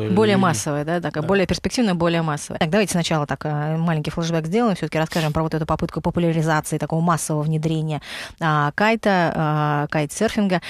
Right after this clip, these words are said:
Speaker 1: Всё-таки расшифруйте, что это такое и что это вообще за, а, за вид спорта. Я думаю, что большинство, конечно, наших слушателей понимает, о чём идёт речь, но вдруг всё-таки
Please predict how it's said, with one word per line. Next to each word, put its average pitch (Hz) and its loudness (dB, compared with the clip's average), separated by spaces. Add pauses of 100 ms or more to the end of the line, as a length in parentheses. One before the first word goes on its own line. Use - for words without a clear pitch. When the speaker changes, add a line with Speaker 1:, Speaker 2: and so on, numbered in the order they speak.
(140)
Speaker 1:
Всё-таки 277 0
расшифруйте, 240 0
что - 0
это 226 0
такое 277 2
и - 4
что - -2
это 214 0
вообще 180 0
за, 147 0
а, 156 0
за 165 0
вид 170 -2
спорта. 294 -2
Я 156 -2
думаю, 160 0
что - -8
большинство, 185 0
конечно, 165 -2
наших - -6
слушателей 175 -4
понимает, 320 0
о 190 2
чём 156 -4
идёт 151 -6
речь, 135 -6
но 208 4
вдруг 269 0
всё-таки - -6